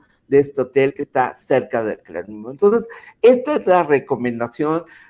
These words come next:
de, eh, Amor Towles, que es un, es la segunda novela de un escritor norteamericano que, eh, en dos mil doce llamó la atención con su novela que se llama, eh, Normas de Cortesía,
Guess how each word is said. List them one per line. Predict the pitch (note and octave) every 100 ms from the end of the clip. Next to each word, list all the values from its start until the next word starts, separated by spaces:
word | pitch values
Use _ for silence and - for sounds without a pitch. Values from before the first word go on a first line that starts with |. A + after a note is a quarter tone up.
| -
de, | C#3+ C#3+ C#3+
eh, | D3 C3 B2 A#2+ -
Amor | D#3 F3 F3
Towles, | - D3 D3 F#3+ G3+
que | - D3+
es | D3
un, | E3+ E3 E3+ E3+ -
es | E3
la | F#3+
segunda | F#3+ D3+ F3 A3 B3+
novela | G#3 D3 C3+ C3 B2 B2 - _ _
de | D3
un | E3+
escritor | F#3+ - D3 D3 D3 D#3
norteamericano | D#3+ D3+ B2+ A#2+ A2+ G#2 C3 B2+ C#3+ D3
que, | - C#3 C#3+ D3+ D#3+ - _ -
eh, | C#3 C3+ C3 -
en | D3 C#3+ C3+ C3 C3
dos | D3 D3+
mil | F3+ E3
doce | E3 E3
llamó | D3 C3 C#3
la | D#3
atención | D#3 C3+ B2+ C3+ C#3
con | C#3
su | C3 B2
novela | A#2+ A#2+ B2+ C3 C3+
que | C3
se | C3
llama, | B2 A#2+ C3 C3 B2+ - _ _
eh, | B2+ B2 B2 A#2+ A#2+ A#2+ - _ _ _ _ -
Normas | D#3+ D3+ E3 E3
de | C3 B2
Cortesía, | A#2+ - A#2 A2+ - F#3 B2 B2 D#3